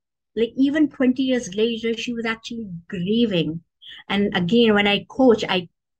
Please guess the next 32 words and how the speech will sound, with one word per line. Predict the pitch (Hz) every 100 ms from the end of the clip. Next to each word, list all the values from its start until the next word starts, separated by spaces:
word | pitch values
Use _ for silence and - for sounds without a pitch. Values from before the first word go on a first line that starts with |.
| -
coach | 208 208 - 175
grieving | - 214 220 226
clients | 220 190 180 180 -
too, | 247 226 220 233 _ - - -
because | 226 262 202
grief | - 277 262 -
is | 262
also | - 196 - 180 185 _ _ _ _ _ -
after | 180 170 - 160 160
trauma. | - 196 240 160 190 262 _ _ _ - - _ 202
And | 196 254 _
she | - 302 349
was | 381 330 196
grieving | - 208 226 254 330 311 -
a | 196
lost | 180 165 226 - - -
friendship | - 175 196 - 302 311
and | 196
again, | 170 170 220 277
a | 247
friend | - - 220 294 311 202
that | 190 -
had | 196
not | 220 269 - -
passed | 170 - 175
away. | 208 180 - _ -
That | 165
friend | - 202 220
was | 175
very | 175 185
much | 175 175
alive. | 139 117 262 -